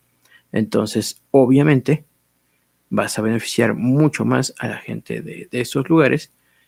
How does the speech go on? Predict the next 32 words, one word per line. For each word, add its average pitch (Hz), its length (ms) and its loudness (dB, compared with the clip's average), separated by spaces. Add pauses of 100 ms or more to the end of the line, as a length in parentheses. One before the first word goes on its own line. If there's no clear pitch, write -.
(280)
que 98 180 -6
a - 80 -10
gente - 480 -12
de, 55 220 -14
de, - 120 -16
de, - 140 -14
de - 320 -16
Estado - 260 -6
de 120 80 -2
México, - 280 0
por 143 120 4
ejemplo, 147 420 0 (400)
que, - 120 -6
pues, - 200 -10
es - 160 -4
un 110 60 -2
estado 110 400 -4
gobernado 113 520 -4
por 107 200 -4
priistas, - 640 -8
¿no? - 140 -4 (1000)
Entonces, 135 760 2
este, - 540 -2
esas 165 260 4
tres 175 220 0
cosas 165 400 2
es 151 140 2
lo 160 80 4
que 151 100 2
debería 127 220 4
estar 143 300 -2
trabajando 135 640 0